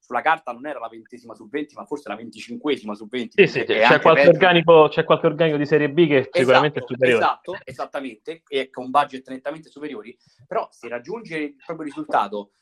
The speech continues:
Speaker 1: fa un grande campionato, non va sull'albo d'oro, ma ha vinto, per cui il concetto di vittoria è molto aleatorio. Ogni, molto spesso siamo tutti attaccati a un palo, una traversa, un gol, eh,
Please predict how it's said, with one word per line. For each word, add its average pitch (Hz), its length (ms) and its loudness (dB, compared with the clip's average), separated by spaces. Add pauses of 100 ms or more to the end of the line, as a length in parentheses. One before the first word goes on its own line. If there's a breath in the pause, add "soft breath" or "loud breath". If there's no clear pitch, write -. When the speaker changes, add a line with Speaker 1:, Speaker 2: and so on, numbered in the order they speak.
Speaker 1:
fa 113 140 -8
un 123 80 -8
grande 175 260 -6
campionato, 151 480 -10
non 120 200 -14
va 143 120 -4
sull'albo 143 380 -6
d'oro, 277 180 -8
ma 190 140 -14
ha - 120 -16
vinto, - 300 -16
per 107 100 -16
cui - 140 -6
il - 80 -8
concetto 160 480 -2
di 143 80 -6
vittoria 165 400 -6
è 104 60 -14
molto 135 320 -10
aleatorio. 113 680 -8
Ogni, 170 280 -12 (180)
molto 202 240 -6
spesso 220 480 -4 (320)
siamo 139 240 -8
tutti 196 180 -20
attaccati 143 500 -4
a 123 60 2
un 120 300 -10
palo, 117 1040 -6
una 120 120 -20
traversa, 123 600 -14
un 113 500 -20
gol, 123 360 -10
eh, 110 920 -14